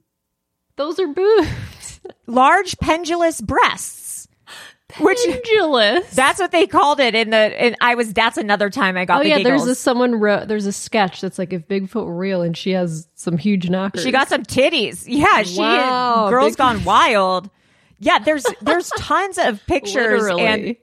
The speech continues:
Speaker 2: yeah, she has,
Speaker 1: <laughs>
Speaker 2: I don't know why I never honed in on those bazungas, but
Speaker 1: I thought it was a, a male.
Speaker 2: Always. And I
Speaker 1: I think of
Speaker 2: guess
Speaker 1: Bigfoot is a boy.
Speaker 2: misogyny, am I right?
Speaker 1: Uh,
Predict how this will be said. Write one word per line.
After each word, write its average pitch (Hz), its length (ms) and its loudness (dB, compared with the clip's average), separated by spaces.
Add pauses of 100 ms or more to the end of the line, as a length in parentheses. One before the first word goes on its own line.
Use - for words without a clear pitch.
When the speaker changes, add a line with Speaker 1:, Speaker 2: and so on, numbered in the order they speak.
Speaker 2:
yeah, 381 360 2
she 320 300 -2
has, 330 300 2
Speaker 1:
<laughs> - 880 -20
Speaker 2:
I 311 120 2
don't 571 220 2
know 554 160 2
why 508 140 2 (100)
I 277 60 -2
never 240 400 2
honed 220 320 0
in 220 180 0
on 220 220 0
those 196 320 0
bazungas, 226 880 -4 (320)
but 254 600 0 (120)
Speaker 1:
I 226 100 2
thought 277 220 2
it 277 80 4
was 262 160 0
a, 208 320 2
a 202 80 2
male. 202 600 -2 (800)
Speaker 2:
Always. 208 680 2 (220)
And 214 220 2
I - 20 4
Speaker 1:
I - 40 4
think 208 40 0
of 196 40 -4
Speaker 2:
guess 233 260 2
Speaker 1:
Bigfoot 196 140 -2
is 180 120 -4
a 180 60 -2
boy. 190 480 -6 (160)
Speaker 2:
misogyny, 214 760 0
am 156 140 -4
I 170 100 2
right? 180 420 0 (200)
Speaker 1:
Uh, 202 220 0